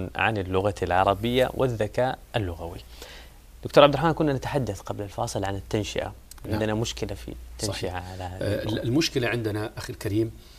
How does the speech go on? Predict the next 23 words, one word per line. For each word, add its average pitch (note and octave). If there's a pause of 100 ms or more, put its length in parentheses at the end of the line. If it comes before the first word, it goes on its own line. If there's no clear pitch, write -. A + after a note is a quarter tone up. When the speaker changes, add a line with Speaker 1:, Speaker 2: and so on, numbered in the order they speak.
(200)
Speaker 2:
آه، G2+
وهذه A2
مسؤوليتنا، A2 (440)
بصفتنا G#2
تربويين. G2+ (420)
المشكلة A#2+
عندنا G#2+ (100)
أننا A2 (100)
مع A2+
الأسف A#2
الشديد G2+ (240)
بصفتي، G2+
أتكلم G#2
عن G#2+
الأمة A#2
العربية G2+
بصفة F#2+
عامة، G#2 (420)
ليست C3
لدي، A#2+
لدى G#2+
معظم G#2+
الناس D#2+